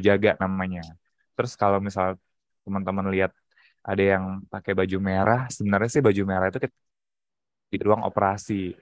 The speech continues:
Jadi kalau kita lagi stase anestesi atau kita lagi, eh, di stase lain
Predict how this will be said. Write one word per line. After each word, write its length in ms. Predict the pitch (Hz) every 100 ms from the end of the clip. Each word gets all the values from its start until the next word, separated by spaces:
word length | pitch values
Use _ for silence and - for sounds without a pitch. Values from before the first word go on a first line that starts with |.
| _
Jadi 120 | 98 110
kalau 120 | 104
kita 120 | 98 95
lagi 140 | 92 92
stase 240 | 95 - 92
anestesi 680 | 92 92 - 92 90 - 123 147 180 - - - _ _ _
atau 360 | 101 - 101 101 101
kita 180 | 104 101 98
lagi, 280 | 98 92 95 95 95 92 92 95 _ _ _ _ _ -
eh, 280 | 98 95 92 95
di 60 | 101
stase 280 | - 98 - 104
lain 200 | 98 104